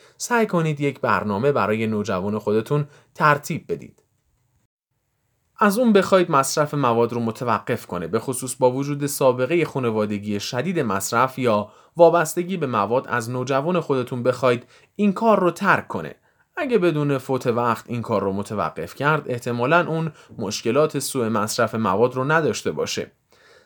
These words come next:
زمینه آموزش دارویی رو فراهم کنید.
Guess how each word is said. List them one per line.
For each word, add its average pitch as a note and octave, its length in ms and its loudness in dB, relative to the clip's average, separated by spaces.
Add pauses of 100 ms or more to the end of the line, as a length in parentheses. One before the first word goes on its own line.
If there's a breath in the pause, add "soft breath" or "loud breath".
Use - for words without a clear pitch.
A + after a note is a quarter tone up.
(120)
زمینه G#3+ 580 4
آموزش D#3 560 0
دارویی B2 520 0
رو B2+ 160 2
فراهم B2 580 0
کنید. - 440 -10